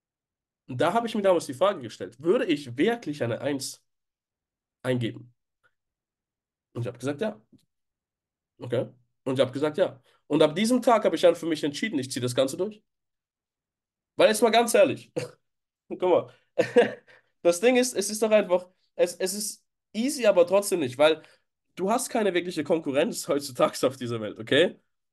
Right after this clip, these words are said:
Es gibt Leute, wie gesagt, no hate an niemanden, es gibt Leute, die sind auf einmal Blumen, es gibt Leute, die sind, keine Ahnung, auf einmal ein Hund,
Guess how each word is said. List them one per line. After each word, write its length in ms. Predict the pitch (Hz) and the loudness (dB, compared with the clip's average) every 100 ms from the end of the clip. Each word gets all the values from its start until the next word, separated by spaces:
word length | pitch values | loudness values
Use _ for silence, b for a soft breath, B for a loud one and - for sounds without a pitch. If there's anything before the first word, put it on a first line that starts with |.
| _ | _
Es 200 | 151 160 | 0 0
gibt 160 | 185 143 | -2 4
Leute, 320 | 175 208 143 | 4 4 -4
wie 100 | 156 | -2
gesagt, 460 | 143 160 147 127 _ _ b b b | 2 4 2 0 _ _ b b b
no 320 | 127 147 160 | 0 0 2
hate 220 | 175 175 | 0 0
an 60 | 147 | -2
niemanden, 360 | 170 147 131 - _ _ _ | 0 -2 -4 -16 _ _ _
es 160 | 160 | -4
gibt 160 | 156 147 | -4 2
Leute, 340 | 165 202 208 | 4 4 2
die 120 | 151 147 | -4 -4
sind 200 | 151 156 | 0 0
auf 140 | 165 | 2
einmal 320 | 165 175 156 | 0 2 2
Blumen, 520 | 127 151 185 151 147 _ _ _ | 0 -6 -4 -6 -6 _ _ _
es 200 | 147 151 | 0 0
gibt 180 | 160 156 | -2 0
Leute, 500 | 156 196 202 175 156 | 4 6 4 4 4
die 140 | 143 143 | 2 -4
sind, 340 | 160 147 143 | 0 -2 -2
keine 200 | 160 147 | -2 0
Ahnung, 200 | 170 165 | 0 -2
auf 160 | 135 - | -4 -2
einmal 280 | 156 175 | -2 0
ein 160 | 147 127 | -2 -2
Hund, 280 | 160 190 | -6 -8